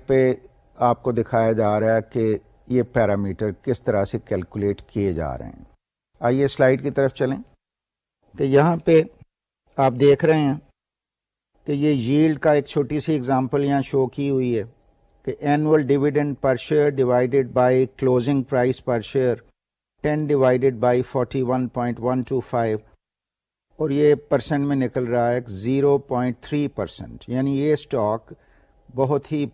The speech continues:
poor ییلڈ دے رہا ہے، پوائنٹ تھری پرسینٹ۔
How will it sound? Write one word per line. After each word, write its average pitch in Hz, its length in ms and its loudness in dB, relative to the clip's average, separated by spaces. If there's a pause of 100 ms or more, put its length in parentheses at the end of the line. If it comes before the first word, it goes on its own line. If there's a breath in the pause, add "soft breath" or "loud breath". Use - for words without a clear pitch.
poor 156 320 2
ییلڈ 120 520 -4 (360)
دے 110 160 0
رہا 87 320 -8
ہے، 62 60 -16 (260)
پوائنٹ 117 280 -4
تھری 127 220 -4
پرسینٹ۔ - 560 -14